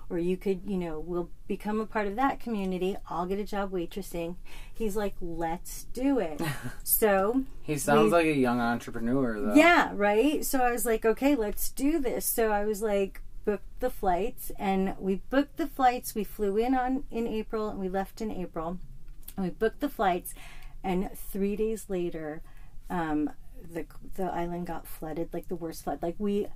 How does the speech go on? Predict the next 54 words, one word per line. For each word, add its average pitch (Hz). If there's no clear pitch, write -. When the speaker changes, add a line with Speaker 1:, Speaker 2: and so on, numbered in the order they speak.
Speaker 1:
ended 262
Speaker 2:
Mm. 269
Speaker 1:
up, 247
like, 185
living 196
in 202
a 196
car, 175
and 170
it -
rained 175
a 180
lot, 170
and 180
then 165
the 170
car 180
was 180
leaking, 180
and 170
things 202
were 202
getting 190
wet. 175
I 185
was 208
stressing 208
out, 180
and 170
I 175
was 196
crying, 180
and 185
then 196
our 208
van 190
was 185
totally 226
leaking. 220
Speaker 2:
Time 147
to 104
go. 120
Speaker 1:
And 262
I 247
was 277
like, 285
"I 349
can't 415
do 403
this 403
anymore." 381
<laughs> -
Speaker 2:
<laughs> -
Speaker 1:
So, 247